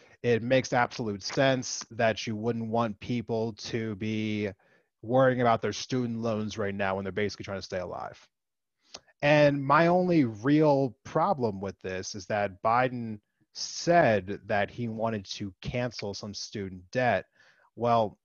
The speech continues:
you wouldn't have to extend a pause on student loan payments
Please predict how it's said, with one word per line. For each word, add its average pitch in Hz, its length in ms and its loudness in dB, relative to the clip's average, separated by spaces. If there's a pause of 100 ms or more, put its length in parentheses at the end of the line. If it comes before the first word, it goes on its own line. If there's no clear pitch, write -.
(120)
you 131 160 -4
wouldn't 170 300 2
have 147 360 4
to 131 120 0
extend 120 960 -2 (100)
a 110 60 -4
pause 143 480 2
on 113 120 -2
student 110 400 -6
loan 139 300 -2
payments 95 600 -6